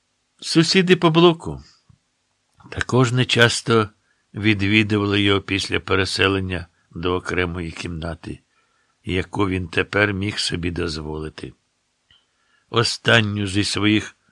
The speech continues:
подруг Марину він бачив два місяці тому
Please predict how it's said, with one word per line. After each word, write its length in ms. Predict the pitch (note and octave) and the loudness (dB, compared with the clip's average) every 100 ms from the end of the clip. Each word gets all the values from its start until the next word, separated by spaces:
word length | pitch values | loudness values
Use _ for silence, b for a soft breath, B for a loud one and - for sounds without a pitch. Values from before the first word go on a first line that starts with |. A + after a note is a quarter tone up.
| _ _ _ | _ _ _
подруг 540 | A2 A2 G#2+ F#2+ E2+ | 2 2 2 -4 -6
Марину 600 | F#2 F#2 F#2 G#2+ G2+ D#2+ - _ _ _ _ _ _ - | -2 2 2 2 -2 -8 -14 _ _ _ _ _ _ -6
він 320 | F#2 A2+ G#2+ | -2 0 2
бачив 480 | F2+ A#2 - A2 G#2 | 4 4 4 -2 -2
два 340 | F2 F#2 G2+ | -2 0 2
місяці 560 | G#2 G#2 G2 F#2 - F2 | 0 -4 -6 -6 -6 -6
тому 420 | G2 F2+ F#2+ G2 | -6 -4 -6 -8